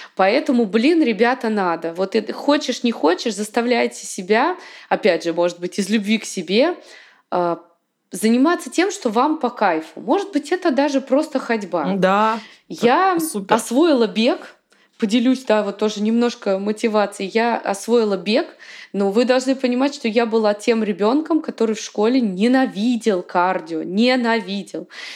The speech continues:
Speaker 1: Я любила физру, я любила бегать на сто метров, но километр был для меня пыткой.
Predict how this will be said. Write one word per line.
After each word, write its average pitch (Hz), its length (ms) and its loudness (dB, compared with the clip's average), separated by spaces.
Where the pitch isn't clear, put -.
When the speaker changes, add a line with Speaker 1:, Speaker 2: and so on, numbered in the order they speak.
Speaker 1:
Я 214 220 2
любила 254 400 4
физру, 254 580 2
я 214 140 2
любила 220 440 0
бегать 214 560 -2
на 202 100 -2
сто 214 240 0
метров, 262 520 0
но 226 120 2
километр 226 680 0
был 196 180 0
для 220 200 -2
меня 196 280 -2
пыткой. 214 680 -4